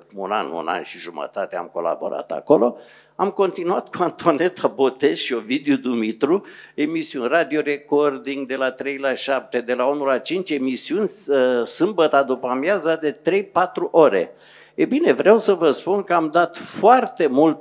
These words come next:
nu foarte, dar am dat multă muzică, uh, occidentală. Am dat, uh, ce să zic, uh, Pink Floyd, am dat albumul Dublu Tami al formației The Who, care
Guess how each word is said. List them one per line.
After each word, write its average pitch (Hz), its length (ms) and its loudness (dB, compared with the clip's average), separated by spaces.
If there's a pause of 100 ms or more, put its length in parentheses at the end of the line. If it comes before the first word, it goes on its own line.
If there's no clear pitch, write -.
nu 127 160 4
foarte, 110 680 2
dar 131 120 6
am 156 120 -4
dat 262 200 -2
multă 247 480 6
muzică, 220 640 4 (340)
uh, 180 340 4 (580)
occidentală. 180 1080 2 (380)
Am 110 260 -6
dat, 143 340 -2
uh, 139 720 -2 (220)
ce - 180 -4
să 143 140 0
zic, 117 420 -4
uh, 110 400 -2 (360)
Pink 175 260 -4
Floyd, 147 520 4
am 123 180 6
dat 156 260 4
albumul 147 720 2
Dublu 156 340 2
Tami 151 480 2
al 117 160 2
formației 135 560 0
The 131 120 -2
Who, 175 240 -2
care 120 440 0